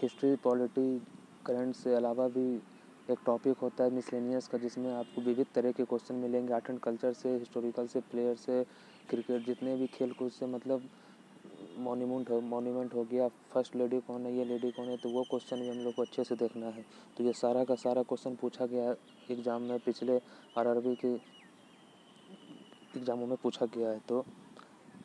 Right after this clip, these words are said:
क्या पूछ रहा है इसमें? "The Khajuraho group of monument is a unesco World Heritage Site located in," कहाँ पे लोकेटेड है Khajrao का मंदिर? कहाँ पे है? ये मध्य प्रदेश में है। ये question बहुत बार पूछता है।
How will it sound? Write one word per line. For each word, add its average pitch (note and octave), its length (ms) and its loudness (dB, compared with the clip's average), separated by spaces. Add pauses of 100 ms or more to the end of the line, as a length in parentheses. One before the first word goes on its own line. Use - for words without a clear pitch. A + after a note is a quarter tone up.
(380)
क्या B2 100 6
पूछ B2+ 260 2
रहा B2+ 80 8
है C3 40 8
इसमें? C#3 280 0
"The B2+ 120 2
Khajuraho B2 520 4
group C3 340 4
of C3 160 6
monument B2 680 -2
is B2 160 -2
a A#2+ 140 2
unesco B2 560 0
World B2+ 220 2
Heritage B2 560 0
Site B2 240 2
located B2 380 2
in," A2+ 160 -4 (420)
कहाँ A#2+ 140 0
पे C3 100 0
लोकेटेड B2+ 440 2
है D3+ 80 2
Khajrao B2 440 0
का B2+ 140 -4
मंदिर? B2+ 320 0 (760)
कहाँ C3 160 -2
पे C3 120 -2
है? A2 180 -8 (260)
ये A#2+ 140 -4
मध्य A#2+ 320 -2
प्रदेश A#2+ 420 0
में A#2 60 -4
है। A2 140 -10
ये - 380 -8
question B2 380 -2
बहुत B2 280 0
बार B2 160 0
पूछता A#2+ 400 -4
है। A2 380 -10